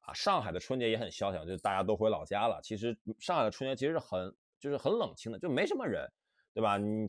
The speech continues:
就餐厅可能也不开，什么都不开，对吧？那反倒是我们在，我们因为春节的时候在美国要上学嘛，其实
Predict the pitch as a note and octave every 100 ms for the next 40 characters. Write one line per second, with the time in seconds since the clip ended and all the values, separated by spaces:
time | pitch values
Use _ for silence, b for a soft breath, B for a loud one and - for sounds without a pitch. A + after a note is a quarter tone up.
0 | - - B2 - C#3 D#3 A#2+ B2 G#2+ G2+
1 | C#3 D3 D3+ C3+ A#2 C3+ D3+ B2 C3+ D3
2 | D#3 - _ _ _ G#2+ G#2 F#2 F#2+ D#3
3 | D3+ - _ _ - G#2 E3+ F3+ F3+ D#3
4 | D2+ A#1 C2+ E2 A2+ A#2 C3 F3+ E3+ G#2+
5 | G#2 A2+ D#3+ F3+ F#3 - F#3 D3 C#3 C3+
6 | C3+ B2+ - F#2 E2 G#2+ - F3 - D2+
7 | C#2 - C#3+ G#3+